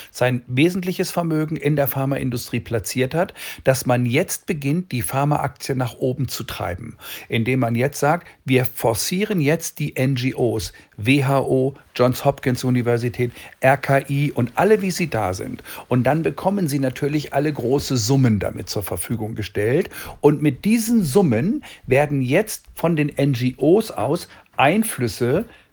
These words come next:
geltend gemacht gegen die sogenannten politischen Regierungen, die angeblich in der Regierung sind, also die, ähm, Bundeskanzler oder eben halt die Minister und so weiter. Und die fangen jetzt an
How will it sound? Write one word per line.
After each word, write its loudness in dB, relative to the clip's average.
geltend 2
gemacht 0
gegen 0
die -2
sogenannten 0
politischen 2
Regierungen, 2
die 0
angeblich 2
in 2
der 4
Regierung 2
sind, -2
also -4
die, -6
ähm, -4
Bundeskanzler 4
oder -2
eben -6
halt -4
die -4
Minister 2
und 0
so -2
weiter. 0
Und 2
die 2
fangen -2
jetzt 0
an 0